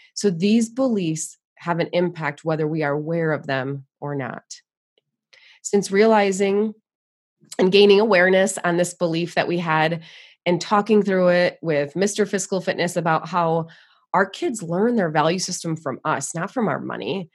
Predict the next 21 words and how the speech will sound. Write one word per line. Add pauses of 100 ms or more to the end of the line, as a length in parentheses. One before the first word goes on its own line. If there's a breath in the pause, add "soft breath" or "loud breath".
(340 soft breath)
And
we
got
really
firm.
We
had
some
really
great
conversations
on
the
values
that
we
want
our
children
to
have.